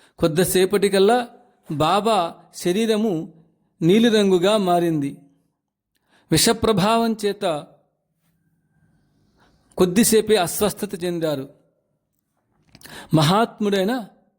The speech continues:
బాబాకు విషము పెట్టిన ఫలితము ఊరికే పోవున వెంటనే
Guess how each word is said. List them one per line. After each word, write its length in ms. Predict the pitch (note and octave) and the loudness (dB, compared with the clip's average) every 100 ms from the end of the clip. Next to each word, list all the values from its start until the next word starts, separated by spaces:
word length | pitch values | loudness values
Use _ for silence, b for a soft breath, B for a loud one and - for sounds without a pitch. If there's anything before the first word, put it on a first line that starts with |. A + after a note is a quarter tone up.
| _ _ _ - | _ _ _ -12
బాబాకు 600 | E3 D3+ F3 G#3 A#3+ A#3 | -4 0 0 2 0 0
విషము 340 | G3 E3 A3+ A#3 | -4 -2 -2 -2
పెట్టిన 380 | A3 A3 G#3 F#3+ | -2 -4 -4 -6
ఫలితము 640 | F#3+ F#3+ G#3+ G#3+ E3+ D#3+ B B | -2 -2 2 0 0 -4 B B
ఊరికే 320 | F3+ G#3+ A3 G#3 | 0 2 2 0
పోవున 520 | G#3 F#3 F#3 F3+ C#3 b b b | 2 4 4 2 -4 b b b
వెంటనే 680 | D#3+ G3 A3 A3 G#3 E3+ | -2 0 2 4 2 0